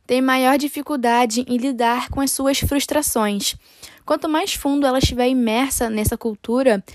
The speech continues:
maior serão suas dificuldades para aceitar os obstáculos que a vida oferece.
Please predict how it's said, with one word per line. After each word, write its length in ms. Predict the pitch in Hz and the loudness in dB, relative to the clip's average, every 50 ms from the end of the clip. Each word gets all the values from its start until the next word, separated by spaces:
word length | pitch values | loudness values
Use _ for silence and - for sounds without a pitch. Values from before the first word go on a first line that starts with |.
| - - - - - | -20 -20 -20 -8 -2
maior 380 | 240 254 254 254 254 294 - | 0 2 2 4 2 2 2
serão 360 | - - 339 294 277 277 285 285 | 0 0 2 2 2 2 0 0
suas 360 | - - 262 262 262 262 - | -2 0 2 4 4 4 2
dificuldades 840 | 262 247 - 254 - 262 247 214 220 214 220 233 233 262 269 - - - - - - _ | 0 -2 -4 -4 -4 -4 -2 0 0 2 2 2 0 0 -4 -6 -6 -10 -16 -20 -6 _
para 140 | - 254 262 | 0 2 2
aceitar 340 | 254 - 277 262 277 262 269 | 2 0 -2 0 2 2 2
os 100 | 277 269 | 2 2
obstáculos 800 | 285 254 302 - - - - 285 285 302 - - 269 262 - - | 2 2 0 0 -2 0 0 0 0 0 -2 -4 -4 -4 -2 -2
que 80 | - | 0
a 80 | 269 262 | 0 0
vida 160 | 262 262 269 | 2 2 0
oferece. 720 | 262 - - 311 302 269 226 214 214 - - - 196 185 | 0 0 -2 0 2 2 2 0 0 -2 -6 -8 -8 -10